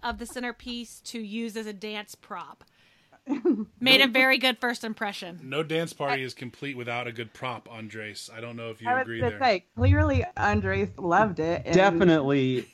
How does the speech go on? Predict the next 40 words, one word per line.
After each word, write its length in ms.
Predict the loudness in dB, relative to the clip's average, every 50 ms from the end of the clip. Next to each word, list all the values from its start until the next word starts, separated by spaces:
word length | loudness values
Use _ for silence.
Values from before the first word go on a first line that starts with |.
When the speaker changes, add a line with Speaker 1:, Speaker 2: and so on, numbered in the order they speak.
| _ _
Speaker 4:
approved 600 | -2 -2 -2 2 4 8 8 8 8 6 4 4 4
in 160 | 4 6 6
my 220 | 6 6 6 4
book. 340 | 4 4 4 4 6 8 6 6 6
Speaker 2:
<laughs> 140 | 2 -4 -4
Speaker 4:
Immediately, 1120 | -2 0 2 4 6 6 6 8 8 10 10 8 6 4 2 2 2 2 2 2 0 -2 -8 -12 -14 -8 -2
major 360 | 2 4 6 6 6 6 2
points 340 | 0 2 2 2 4 2 2
were 100 | -2 -4
scored 540 | -4 -4 -2 2 2 2 2 2 -2 -4 -8 -12 -8 -2
in 160 | 4 6 8 8
the 320 | 8 8 6 6 4 2 -2 0
friend 300 | 4 4 6 6 6 4
book 300 | 4 2 0 0 -4 -8 -6
on 140 | -4 -2 -2
that 160 | -2 -2 -2
move. 260 | -2 -2 -4 -4 -6 -10
Speaker 3:
You 80 | -10 -10
know, 100 | -8 -8
the 100 | -8 -8
funniest 420 | -6 -6 -4 -2 -2 -4 -4 -4
thing 100 | -4 -4
about 320 | -2 -2 -4 -4 -6 -4 -4
that 220 | -4 -4 -2 -4
is 320 | -6 -8 -10 -12 -14 -14 -12
it 80 | -10
was 140 | -8 -8 -8
a 40 | -8
beautiful 400 | -8 -8 -8 -8 -8 -8 -10 -10
wedding, 380 | -10 -8 -8 -8 -10 -10 -10 -12
uh, 80 | -12
but 140 | -10 -6 -4
I 80 | -2 -2
didn't 260 | -2 -4 -4 -6 -6
know 380 | -6 -4 -4 -4 -4 -6 -8 -10
the 80 | -14
bride 280 | -12 -8 -6 -4 -4 -4
or 60 | -4
the 100 | -6 -8
groom. 400 | -12 -12 -12 -10 -10 -10 -10 -12